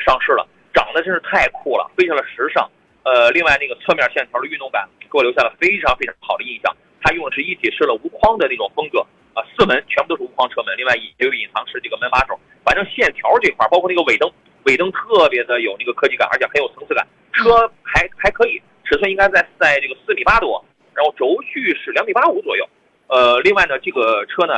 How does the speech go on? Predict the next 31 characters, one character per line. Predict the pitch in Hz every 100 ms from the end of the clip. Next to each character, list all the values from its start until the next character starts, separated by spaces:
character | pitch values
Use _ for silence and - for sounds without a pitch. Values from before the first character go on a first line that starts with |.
| 101
然， | 120 110
然 | 127
后 | 170
内 | 208 233
饰 | - - 240
这 | 131
块 | - 110
儿 | - _ _ -
整 | 156 294
体 | - 117
上 | 117 120
感 | 92
觉 | 101 117
是 | 120
比 | -
较 | 98 101 -
简 | 90 _
洁 | 85 98
的， | 90 85
但 | 156
是 | 135 - _ _
有 | 120
一 | 147
个 | 160 131 110 _ _ _
巨 | - 247 175
幅 | 160
的 | 160 135
悬 | - 180
浮 | 226
岛， | 143 92 110 -
这 | -